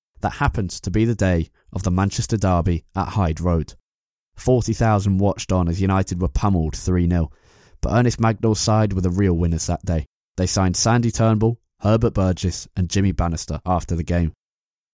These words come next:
It's quite possible the deals were negotiated before, just like Meredith, but when other clubs found out,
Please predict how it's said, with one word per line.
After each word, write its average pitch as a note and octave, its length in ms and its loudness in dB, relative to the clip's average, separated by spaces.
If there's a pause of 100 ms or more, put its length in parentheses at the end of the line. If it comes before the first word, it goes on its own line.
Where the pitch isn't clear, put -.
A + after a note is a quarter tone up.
(160)
It's A#2 100 -2
quite C#3+ 240 0
possible B2 320 0
the A2+ 100 0
deals A2 300 2
were G2+ 60 0
negotiated F#2+ 600 0
before, G2 400 0
just F#2 200 -6
like F2 160 -2
Meredith, F#2+ 420 -2 (300)
but - 80 -4
when A#2 160 2
other A#2+ 120 2
clubs A2+ 300 0
found G#2 260 0
out, G#2 300 0